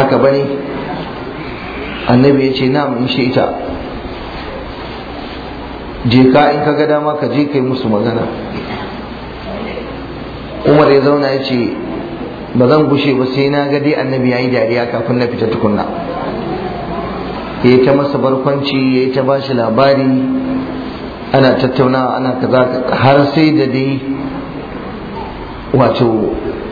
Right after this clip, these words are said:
ya ga Annabi ya dan murmusa, ya yi murmushi, ya ga haƙorinsa. Umar ya fita. Wannan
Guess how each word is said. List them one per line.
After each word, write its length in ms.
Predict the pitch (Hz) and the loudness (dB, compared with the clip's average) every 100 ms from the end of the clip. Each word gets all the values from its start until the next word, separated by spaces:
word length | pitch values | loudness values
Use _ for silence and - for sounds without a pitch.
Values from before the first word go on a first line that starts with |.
| - - - - - - | -10 -10 -8 -8 -2 4
ya 80 | 127 | 6
ga 120 | 135 | 6
Annabi 260 | 131 131 123 | 4 2 2
ya 100 | 123 | 2
dan 160 | 120 131 | 2 0
murmusa, 400 | 135 131 123 120 113 | 2 2 0 2 4
ya 80 | 117 | 4
yi 120 | 120 117 123 | 2 0 0
murmushi, 480 | 110 107 104 110 113 - - 110 | 2 2 2 0 0 -4 -2 4
ya 100 | 120 | 6
ga 160 | 123 120 | 6 4
haƙorinsa. 580 | 120 127 123 123 127 123 123 123 - - - - - - - - | 4 2 2 0 -2 -4 -6 -8 -8 -10 -10 -8 -8 -8 -6 2
Umar 240 | 131 135 | 4 6
ya 80 | 131 | 4
fita. 380 | 131 127 127 123 - - - | 2 0 0 0 -2 -6 0
Wannan 260 | 139 147 139 | 4 6 6